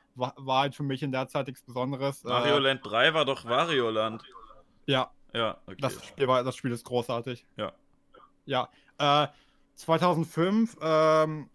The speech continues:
Speaker 1: hab ich dann, äh, Met-, Metro Prime zwei gespielt.
Speaker 2: Sag
Speaker 1: Da
Speaker 2: mal,
Speaker 1: hab
Speaker 2: hast
Speaker 1: ich
Speaker 2: du
Speaker 1: erst
Speaker 2: vielleicht
Speaker 1: mal
Speaker 2: Kopfhörer? Ich glaub, bei dir ist ein bisschen Rückkopplung.
Speaker 1: Ach so, äh, ja, kann ich machen, Moment.
Speaker 2: Okay. Ne, red ruhig
Speaker 1: Äh.
Speaker 2: weiter, solange ich die Schnauze halte, hört man das ja nicht.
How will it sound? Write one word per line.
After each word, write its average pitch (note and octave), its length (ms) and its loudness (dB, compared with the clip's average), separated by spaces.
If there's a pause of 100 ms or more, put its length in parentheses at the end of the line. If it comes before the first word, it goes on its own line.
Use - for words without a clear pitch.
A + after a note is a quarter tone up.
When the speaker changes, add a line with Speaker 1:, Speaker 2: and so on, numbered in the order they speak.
Speaker 1:
hab E3 240 0
ich E3 100 -6
dann, D#3 480 2
äh, C3+ 480 0
Met-, C#3+ 260 -2 (400)
Metro D3+ 200 -4
Prime B2+ 280 0
zwei B2 300 0
gespielt. F#3 800 -4
Speaker 2:
Sag - 160 -6
Speaker 1:
Da - 20 -8
Speaker 2:
mal, C#3+ 80 6
Speaker 1:
hab D#3+ 80 8
Speaker 2:
hast D#3+ 60 0
Speaker 1:
ich D3+ 80 -2
Speaker 2:
du D#3+ 60 0
Speaker 1:
erst E3 100 2
Speaker 2:
vielleicht D#3 260 2
Speaker 1:
mal - 0 -
Speaker 2:
Kopfhörer? D#3 500 -2
Ich D3+ 120 -10
glaub, - 320 -6
bei A#2 80 -6
dir B2 140 -6
ist C#3+ 100 -10
ein B2+ 80 -10
bisschen C#3+ 260 -10
Rückkopplung. A2+ 680 -10 (520)
Speaker 1:
Ach - 40 -12
so, E3 300 2
äh, C3+ 260 0
ja, C3 200 -2
kann C3 160 -4
ich B2 80 -4
machen, B2 320 -4
Moment. A#2+ 420 -8 (320)
Speaker 2:
Okay. F#2 400 -14 (520)
Ne, D3+ 200 0
red E3+ 160 -2
ruhig B2+ 140 -2
Speaker 1:
Äh. B2 80 -2
Speaker 2:
weiter, B2+ 400 0
solange A#2 280 -4
ich B2+ 120 -6
die C3 200 -10
Schnauze D#3 360 -2
halte, D3 220 -2
hört C3+ 140 0
man C#3 120 -4
das A2 160 -6
ja G#2 80 -6
nicht. G2 260 -12